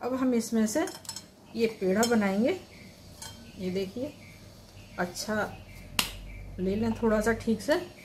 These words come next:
ये देखिए ये पेड़ा बना लिया है हमने यहाँ पर। तो friend ये देखिए इस पे हम थोड़ा सा इसमें ये हमने मैदा डाल लिया, थोड़ी सी आटा भी डाल सकते हैं, मैदा भी डाल सकते हैं।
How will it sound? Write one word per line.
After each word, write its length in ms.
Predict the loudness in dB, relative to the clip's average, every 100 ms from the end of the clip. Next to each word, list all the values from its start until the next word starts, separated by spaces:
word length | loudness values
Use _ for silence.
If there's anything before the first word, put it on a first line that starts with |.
| -20 -20 -20 -20 -8 -6 -6 -12 -20 -20 -20 -18 -10
ये 140 | 0 2
देखिए 360 | 2 0 2
ये 160 | 2 2
पेड़ा 280 | 0 0 2
बना 260 | 2 4 4
लिया 220 | 4 4
है 60 |
हमने 300 | 6 6 4 2 -10 -20 -20 -20 -20 -20 -20 -20 -18 -6
यहाँ 280 | -2 0 0
पर। 180 | 0 0 -2 -14 -20 -20 -20 -20 -20 -12 -12 -12 -16 -16 -16 -8 -8 -8 -16 -18 _ -16 -12
तो 80 | -12
friend 320 | -4 -2 4
ये 140 | 6 8
देखिए 340 | 6 6 4
इस 220 | 4 4
पे 140 | 2 2
हम 180 | 4 2
थोड़ा 380 | 2 2 6 6
सा 180 | 6 4
इसमें 320 | 4 4 2 0 -10 -20 -12
ये 140 | -2 0
हमने 260 | 2 4
मैदा 280 | 4 6 6
डाल 220 | 6 4 6
लिया, 180 | 2
थोड़ी 300 | 4 4 4
सी 200 | 4 0 -4 -12 -20 -20 -20 -20 -20 -20 -20 -20 -8
आटा 280 | -4 0 2
भी 80 | 6
डाल 200 | 6 6
सकते 320 | 2 0 -2
हैं, 100 | -2
मैदा 240 | 2 4 4
भी 100 | 4
डाल 200 | 2 2
सकते 340 | -2 -6 -4
हैं। 140 | -6